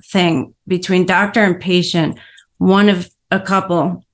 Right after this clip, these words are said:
but this has gotta be the top that's ever happened. I, at my peripheral, I see Doctor L, that's what I'll call him, come over. He actually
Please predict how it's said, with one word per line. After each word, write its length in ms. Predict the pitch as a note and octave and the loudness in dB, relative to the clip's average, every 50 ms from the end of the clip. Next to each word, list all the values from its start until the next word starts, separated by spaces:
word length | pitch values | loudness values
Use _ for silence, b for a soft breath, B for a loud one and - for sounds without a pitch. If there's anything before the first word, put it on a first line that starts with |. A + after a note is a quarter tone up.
| _ _ | _ _
but 140 | - E3+ E3 | -8 -6 -4
this 160 | F3 F3+ F3 | -2 -2 0
has 160 | F#3+ F3+ F3+ | -2 -2 0
gotta 240 | F#3 F3+ G3 G3 F#3 | 0 0 0 0 2
be 100 | G3 G3 | 2 2
the 140 | F3 F3+ F3+ | 2 0 0
top 360 | F3+ - F#3 F3+ D3+ - - | 0 0 0 0 0 0 -2
that's 200 | - F3 E3+ E3 | -2 -2 -2 -2
ever 200 | F3+ F#3 F#3+ F#3+ | -2 0 0 0
happened. 560 | F3 F#3+ F#3 D#3+ D3+ - C#3 C#3+ C3+ - - _ _ b b b b b b b b b b b b b b b _ - | 0 0 0 -2 -2 -2 -4 -4 -4 -6 -10 _ _ b b b b b b b b b b b b b b b _ -4
I, 340 | - F3+ G3 F#3 E3+ - - - | -2 0 2 0 0 0 -2 -2
at 240 | F3+ F3+ E3+ - | -2 -2 0 0
my 160 | - F#3+ F3+ F3+ | 0 0 0 -2
peripheral, 840 | - - - C#4 C4+ C#4 - - G#3+ F#3+ F#3+ F3+ F3+ F#3 - - - | -2 0 2 2 2 2 0 0 0 0 2 2 0 -2 -2 -4 -4
I 120 | F3+ F3+ F3 | -4 -2 -2
see 240 | - - A3 A3 | 0 0 0 2
Doctor 520 | F3+ G#3+ G3+ G3+ G3+ G3+ - G3+ F3+ - - - | 2 2 2 2 2 0 0 0 0 0 0 0
L, 540 | G3 F#3+ F3 D#3+ D#3+ F3 G3+ G#3+ G#3 - - | 0 2 2 2 2 2 2 0 -2 -4 -12
that's 140 | _ - - | _ -12 -8
what 120 | E3 D#3+ | -6 -4
I'll 80 | C#3+ E3+ | -4 -6
call 320 | E3+ - F3+ D#3 D#3+ D#3+ | -4 -4 -2 0 0 0
him, 100 | D3+ F3+ | 0 -2
come 260 | F3 - - F#3 G#3 A3 | -4 -4 -2 0 2 2
over. 540 | G3+ F#3+ F#3 D3+ F3 F#3 G3 A3+ A3 A3 B B B B B B B _ _ _ | 2 2 0 0 -2 -2 -2 -2 -2 -4 B B B B B B B _ _ _
He 140 | - G3 F#3+ | -4 -2 -2
actually 960 | - - - G3+ G#3+ A3+ C4+ B3 - - - D#4 C4 B3+ B3+ B3 B3 A#3+ A#3+ | 0 0 0 0 2 2 0 0 0 0 0 2 2 4 4 4 2 0 -4